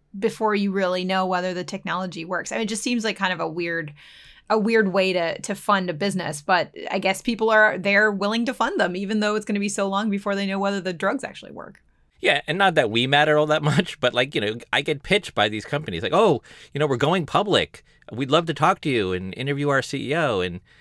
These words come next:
Speaker 2: and I look at the company and, and, like, they're all in, like, this discovery phase and they haven't even identified a lead drug candidate yet. I'm like, "Well, what am I gonna write about?"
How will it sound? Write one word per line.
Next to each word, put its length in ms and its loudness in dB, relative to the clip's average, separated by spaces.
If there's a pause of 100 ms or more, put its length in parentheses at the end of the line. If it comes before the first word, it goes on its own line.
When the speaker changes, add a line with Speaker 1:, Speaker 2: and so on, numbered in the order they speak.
(240)
Speaker 2:
and 140 -4
I 60 4
look 180 2
at 60 -2
the 60 0
company 400 0
and, 240 -4
and, 120 -6
like, 280 0 (120)
they're 180 2
all 300 6
in, 200 2
like, 200 -2
this 180 -8
discovery 720 0
phase 400 0
and 120 -8
they 60 -4
haven't 300 -2
even 320 -4
identified 680 -2
a 80 -2
lead 260 -4
drug 280 -4
candidate 440 -6
yet. 140 -4
I'm 60 -8
like, 180 -10
"Well, 220 -6
what 280 -8
am 80 -6
I 100 -4
gonna 160 -6
write 180 -4
about?" 260 -14